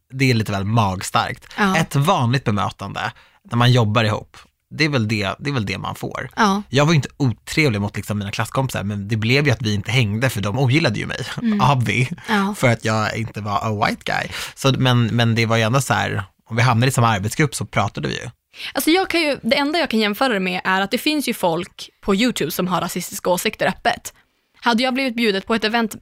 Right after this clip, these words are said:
Speaker 2: där de skulle vara så hade jag, ett, inte gått. Två, hade jag behövt gå så hade jag, då hade jag ignorerat dem, helt ärligt.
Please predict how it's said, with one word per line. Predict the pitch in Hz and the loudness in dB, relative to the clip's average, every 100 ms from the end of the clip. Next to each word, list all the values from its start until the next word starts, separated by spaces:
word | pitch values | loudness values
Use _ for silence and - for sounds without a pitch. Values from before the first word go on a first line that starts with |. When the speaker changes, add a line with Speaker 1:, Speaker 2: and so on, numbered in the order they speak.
| _ | _
Speaker 2:
där | 190 | 0
de | 175 | 0
skulle | 180 196 | 0 -2
vara | 202 196 208 220 | 2 2 0 -2
så | 202 | -2
hade | 190 185 | -2 0
jag, | 190 196 - - | 0 -2 -4 -8
ett, | - 320 - | -2 -2 0
inte | 214 170 | 0 2
gått. | 175 254 _ - - _ _ _ _ _ - | -2 -2 _ -12 -12 _ _ _ _ _ -2
Två, | 285 294 | 2 2
hade | 226 208 | 2 0
jag | 202 | 0
behövt | 202 320 - - | 0 0 -2 -6
gå | 190 98 285 _ _ _ _ _ _ | -2 0 -2 _ _ _ _ _ _
så | - | 0
hade | 214 196 | 2 2
jag, | 185 165 156 - _ _ _ _ _ _ _ 233 | 0 -2 -6 -12 _ _ _ _ _ _ _ 0
då | |
hade | 339 262 | 2 0
jag | 175 | -2
ignorerat | 170 175 262 | -2 -2 -2
dem, | - 196 | -4 -8
helt | 175 | -8
ärligt. | - 170 214 - | -6 -6 -6 -8